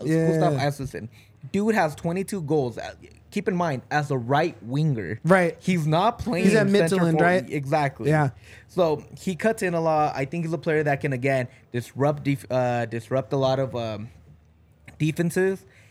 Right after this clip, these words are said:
Speaker 2: He's only twenty-two years old, and he's around five million euros.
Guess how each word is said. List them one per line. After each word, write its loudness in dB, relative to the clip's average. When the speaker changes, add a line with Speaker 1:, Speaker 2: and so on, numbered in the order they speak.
Speaker 2:
He's -2
only -2
twenty-two -4
years 0
old, -2
and -2
he's -2
around -2
five -2
million -8
euros. -14